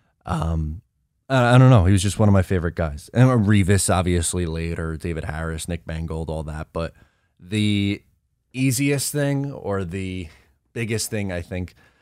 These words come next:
that got me hooked was watching Curtis Martin every single week. So I love it. Um, thank you for the call. I appreciate these. I, I think it's interesting to hear, you know, how everyone became, uh, a fan because,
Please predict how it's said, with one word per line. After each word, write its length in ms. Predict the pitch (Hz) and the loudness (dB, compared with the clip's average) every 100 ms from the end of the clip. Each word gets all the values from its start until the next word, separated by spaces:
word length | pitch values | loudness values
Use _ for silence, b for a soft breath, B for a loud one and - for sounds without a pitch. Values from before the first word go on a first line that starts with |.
| b b _ | b b _
that 460 | 98 98 - 98 | -2 0 -6 -8
got 260 | 98 101 - | 2 2 4
me 160 | 110 98 | 2 2
hooked 460 | 98 110 - - - _ _ _ _ _ _ - | 0 -2 -4 -18 -20 _ _ _ _ _ _ -6
was 200 | 98 90 | -6 0
watching 340 | 92 82 92 | 0 0 -4
Curtis 340 | 87 85 85 - | -6 -8 -10 -8
Martin 360 | 85 82 85 85 | -8 -8 -12 -12
every 160 | 90 | -10
single 300 | 85 85 85 | -8 -8 -8
week. 200 | 78 85 - | -8 -12 0
So 140 | 117 | 6
I 120 | 123 | 6
love 220 | 123 120 | 8 4
it. 140 | 90 - _ _ _ | 4 -2 _ _ _
Um, 440 | 98 95 90 90 - | -2 0 2 0 0
thank 220 | 113 110 | 0 4
you 80 | 123 | 4
for 100 | 107 | 6
the 100 | 117 | 4
call. 360 | - 104 107 101 | 6 6 6 4
I 100 | 120 | 2
appreciate 540 | 120 - 165 107 92 | 2 2 2 0 -2
these. 320 | - 80 - - | -4 -8 -10 -8
I, 180 | 98 98 | -4 -2
I 40 | |
think 180 | 110 131 | -2 -2
it's 140 | 139 113 | -2 -2
interesting 480 | 107 107 - 92 85 | -4 -4 -4 -6 -6
to 100 | 95 | -8
hear, 380 | 101 90 87 B B B B | -4 -2 -2 B B B B
you 60 | 107 | 0
know, 120 | 104 | 2
how 240 | 92 98 95 | 4 4 4
everyone 520 | 92 95 92 90 85 | 2 2 2 0 0
became, 640 | 90 78 90 87 82 82 - | -2 -4 -4 -2 -2 -4 -6
uh, 360 | 82 76 76 - - - | -6 -6 -6 -8 -10 -8
a 60 | |
fan 300 | - 123 82 | 0 0 0
because, 420 | 78 104 120 104 | -4 -4 -2 -4